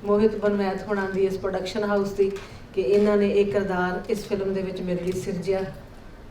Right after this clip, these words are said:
ਮੈਨੂੰ ਬਹੁਤ ਖੁਸ਼ੀ ਹੋਈ ਹੈ ਫਿਲਮ ਕਰਕੇ, ਉਮੀਦ ਨਾਲੋਂ ਜ਼ਿਆਦਾ ਤੁਹਾਡਾ ਭਰਵਾਂ ਹੁੰਗਾਰਾ ਮਿਲਿਆ ਔਰ ਇਹੀ ਵਜ੍ਹਾ ਹੈ ਕਿ ਅਸੀਂ ਜਦੋਂ ਇਹ ਸੈਕਿੰਡ ਪਾਰਟ ਬਣਾਇਆ, ਅਸੀਂ ਕੋਸ਼ਿਸ਼ ਕੀਤੀ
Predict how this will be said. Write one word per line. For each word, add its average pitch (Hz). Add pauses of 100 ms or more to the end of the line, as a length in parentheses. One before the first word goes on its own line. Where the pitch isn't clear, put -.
(360)
ਮੈਨੂੰ 208
ਬਹੁਤ 208
ਖੁਸ਼ੀ 240
ਹੋਈ 240
ਹੈ 233
ਫਿਲਮ 233
ਕਰਕੇ, 233 (280)
ਉਮੀਦ 214
ਨਾਲੋਂ 208
ਜ਼ਿਆਦਾ 202
ਤੁਹਾਡਾ 190
ਭਰਵਾਂ 190
ਹੁੰਗਾਰਾ 196
ਮਿਲਿਆ 202 (640)
ਔਰ 190
ਇਹੀ 214
ਵਜ੍ਹਾ 220
ਹੈ 226
ਕਿ 220
ਅਸੀਂ 220
ਜਦੋਂ 202
ਇਹ 208
ਸੈਕਿੰਡ 208
ਪਾਰਟ 196
ਬਣਾਇਆ, 196
ਅਸੀਂ 202
ਕੋਸ਼ਿਸ਼ 208
ਕੀਤੀ 202